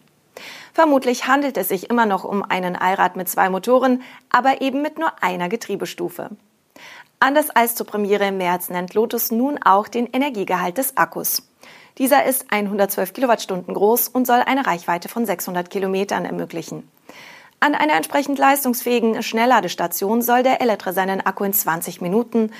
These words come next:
von zehn auf achtzig Prozent laden können. Bereits ab Werk verfügt der Basis-Eletre über ein Luftfahrwerk, Torque-Vectoring,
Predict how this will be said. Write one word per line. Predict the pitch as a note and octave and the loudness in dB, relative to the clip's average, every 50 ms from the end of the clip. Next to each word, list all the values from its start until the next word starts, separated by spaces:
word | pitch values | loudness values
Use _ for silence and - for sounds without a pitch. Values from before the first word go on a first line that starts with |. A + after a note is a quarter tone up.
| - - | -20 -6
von | - D#4+ E4 | -2 -2 -2
zehn | D#4+ - B3 A3+ A#3 A3+ - - | 2 2 2 2 2 0 2 0
auf | D4+ D#4 - - - | -2 -2 0 -4 -6
achtzig | E3+ - - - F3+ - | -6 -6 -6 -8 -8 -4
Prozent | - - - - F3 E3+ F3 F3+ | -4 -4 -2 -2 -4 -4 -2 -2
laden | F3+ E3 E3+ F3+ F3 | -2 -2 -2 -2 -4
können. | - F3+ E3+ F3 F3 F3+ - _ _ _ _ _ - - - - - - - | -4 -4 -4 -4 -6 -10 -16 _ _ _ _ _ -20 -20 -20 -20 -20 -20 -14
Bereits | - - A3+ A#3 A#3 A3+ | -2 2 2 2 2 2
ab | G3+ - | -2 -2
Werk | - E3+ E3 F#3+ - | 0 -2 -2 -2 -2
verfügt | B3 A#3+ - C#4 C#4+ - - - - - - | -6 -6 -4 -6 -6 -6 -10 -12 -8 -2 0
der | C4 B3 | 0 2
Basis-Eletre | G3+ G3 G3+ G#3 G3 G#3+ G#3+ - A3 G#3+ G#3 G#3 - A#3 | 4 4 4 4 2 -2 -6 -2 -2 -2 -2 0 -2 -2
über | B3 - A#3+ G3 G3+ - - | -2 -2 0 0 0 0 0
ein | F3 F3 E3+ | -2 -6 -6
Luftfahrwerk, | E3+ G#3+ - - - A3+ G#3+ G3 G#3 G3+ G3+ G3+ - - - - - - _ | -8 -8 -10 -4 0 2 2 4 4 2 2 2 -2 -12 -20 -20 -20 -20 _
Torque-Vectoring, | - D4+ D4 D4+ D4+ C#4+ C4 B3+ B3+ - A#3+ A#3+ A#3 A#3 | 2 2 2 4 4 0 0 0 0 0 2 2 2 0